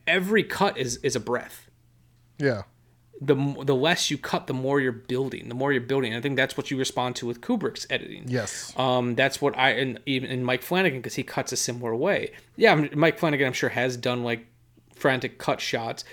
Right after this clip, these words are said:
Speaker 1: but it's done with great intention. It's not like, you know, the, the, f-, the first Fast and the Furious movie where it's just chaotic
Speaker 2: <laughs>
Speaker 1: editing, and,
Speaker 2: Oh,
Speaker 1: or
Speaker 2: God.
Speaker 1: like, um, I love the James Bond franchises, but, like, the opening car chase in, in, um,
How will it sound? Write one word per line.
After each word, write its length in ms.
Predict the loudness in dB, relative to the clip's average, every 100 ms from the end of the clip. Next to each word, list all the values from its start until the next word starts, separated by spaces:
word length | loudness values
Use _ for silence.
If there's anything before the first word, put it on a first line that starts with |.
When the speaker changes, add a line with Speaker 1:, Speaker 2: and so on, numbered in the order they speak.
| -10
Speaker 1:
but 240 | 4 6 8
it's 140 | 6
done 240 | 4 4 6
with 180 | 2
great 220 | 2 0 0
intention. 580 | -12 -2 0 2 -2 -6
It's 120 | -2
not 200 | -2 2
like, 240 | 0 0 -4 -20 -4
you 60 | 0
know, 200 | 2 2
the, 100 | 0
the, 120 | -4 -4
f-, 180 | -4
the 60 | -6
first 260 | 4 4 6
Fast 220 | 2 2
and 60 | -2
the 40 |
Furious 340 | 2 4 4 4
movie 260 | 0 0
where 240 | 0 0 0
it's 180 | -2
just 360 | -6 -6 -6 -6
chaotic 680 | -4 -2 0 0 0 0 -2
Speaker 2:
<laughs> 20 |
Speaker 1:
editing, 480 | -4 2 0 0 -2 -2 0 -4 -4 _
and, 420 | 2 4 2 0 -2 -6 0
Speaker 2:
Oh, 180 | 4 8
Speaker 1:
or 140 | 10
Speaker 2:
God. 60 | 10
Speaker 1:
like, 320 | 8 6 4
um, 320 | 6 6 4
I 120 | 4
love 180 | 6 4
the 60 | 4
James 240 | 2 2
Bond 320 | 4 2 4 0
franchises, 580 | 0 0 0 0 -2
but, 140 | -8 -6
like, 220 | -8 -8
the 180 | -10 -6
opening 640 | 0 4 6 4 2 -4 -14 -14 -14 -14 _ _
car 260 | 0 2 4
chase 360 | 2 0 0
in, 160 | -6 -6
in, 240 | -4 -2
um, 400 | 0 -2 -2 -6